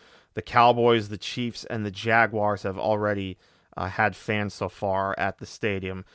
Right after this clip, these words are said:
And again, come week four, we can add the Panthers to that list, and then the Falcons in week five when the Panthers go to Atlanta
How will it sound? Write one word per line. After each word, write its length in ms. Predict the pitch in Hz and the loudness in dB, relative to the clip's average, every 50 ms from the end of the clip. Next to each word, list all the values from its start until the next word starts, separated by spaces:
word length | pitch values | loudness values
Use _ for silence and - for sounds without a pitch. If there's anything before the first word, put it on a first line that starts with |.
| _ _ _ _ - | _ _ _ _ -12
And 120 | - 95 95 | -8 -8 -6
again, 260 | 95 101 95 90 90 | -4 -4 -4 -4 -6
come 260 | - - 107 104 98 | -6 -6 -6 -6 -4
week 220 | 101 110 98 - | -6 -6 -6 -8
four, 380 | - - - 120 113 104 98 98 | -12 -8 -2 0 0 0 0 -2
we 160 | 95 98 92 | -4 -6 -12
can 160 | - 101 98 | -12 -12 -8
add 240 | - 101 98 98 95 | -6 -4 -4 -4 -6
the 60 | 92 | -8
Panthers 720 | 92 - - 120 117 113 104 - 98 92 90 90 - - - _ _ _ _ _ _ _ | -10 -6 -2 -2 -2 -2 -2 -4 -4 -4 -6 -8 -10 -14 -18 _ _ _ _ _ _ _
to 180 | - - 113 104 | -8 -8 -4 -2
that 220 | 104 95 87 - | -2 -2 -2 -2
list, 300 | 101 104 101 - - - | -2 -4 -4 -4 -6 -8
and 80 | 95 95 | -10 -8
then 100 | 92 95 | -10 -10
the 60 | - | -10
Falcons 760 | - - 113 104 98 98 - - 98 95 92 92 - - - - _ _ _ _ _ _ _ | -4 0 2 2 2 0 -2 -6 -8 -8 -8 -10 -12 -16 -18 -20 _ _ _ _ _ _ _
in 340 | - 107 101 98 98 101 101 - | -2 0 0 0 0 -2 -4 -6
week 320 | - 95 92 107 98 - - | -8 -8 -6 -6 -6 -8 -10
five 460 | - - 120 117 113 101 98 98 92 | -2 2 4 6 6 6 4 2 -2
when 140 | 92 92 90 | -4 -6 -6
the 60 | 90 | -6
Panthers 400 | - 110 101 92 92 92 92 92 | -6 -8 -8 -8 -8 -10 -10 -2
go 220 | - 117 123 127 | 2 4 6 6
to 120 | 117 104 98 | 6 4 0
Atlanta 440 | 90 73 92 95 90 90 92 92 | -2 -4 -6 -8 -8 -8 -8 -10